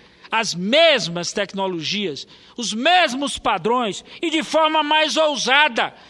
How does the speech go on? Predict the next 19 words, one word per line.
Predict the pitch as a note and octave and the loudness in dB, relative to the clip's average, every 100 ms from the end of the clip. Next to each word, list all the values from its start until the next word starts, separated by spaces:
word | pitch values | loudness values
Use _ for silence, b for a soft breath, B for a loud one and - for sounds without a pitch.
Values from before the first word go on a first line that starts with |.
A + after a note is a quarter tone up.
| B - | B -6
invadir | C4+ A#3+ C#4 G#3 G3+ C4 C4+ | -2 0 0 0 -2 -2 -2
o | C4 | -4
terreno | C4 A3+ E3+ A#3 C4 | -2 -2 0 -2 -2
do | A#3 B3 | -4 -6
desenvolvimento | A#3 A3+ A#3+ G#3+ B3 G3+ G#3 A#3+ B3 - B B | -6 -6 -4 -2 -2 -2 -2 -2 -2 -6 B B
científico | - D4+ A#3+ - C4 A3+ A#3+ | -4 -2 -2 -2 -4 -4 -6
e | |
tecnológico | A#3+ A#3 A#3+ G#3 B3 B3 - B B B - | -6 -6 -4 0 0 0 -4 B B B -4
pra | C4 | -2
permitir | C4 C#4 C4 B3 - B3+ G3 - - - | 4 4 4 2 0 0 -2 -6 -20 -14
que | - B3+ | -2 4
essa | E4 F#4+ D#4 B3+ A3 | 6 6 4 0 -2
ferramenta | A#3+ G#3+ G#3+ G#3 F#3 - C3 B B | 0 0 0 -2 -4 -8 -18 B B
seja | - C4 A#3 | -2 0 0
utilizada | - B3 G#3+ F3 A#3 A3 A3+ B B - | -2 -4 -4 -2 -2 -2 -4 B B -6
pra | A#3 | -4
superação | - A#3+ A3+ G#3+ G3 - A3 G#3+ | -2 -4 0 0 -2 -4 -4 -2
da | G3+ | -4
desigualdade. | G3 D#3+ G3 F#3 F3 D#3 E3 D3 - | -4 -6 -6 -4 -4 -2 -2 -4 -10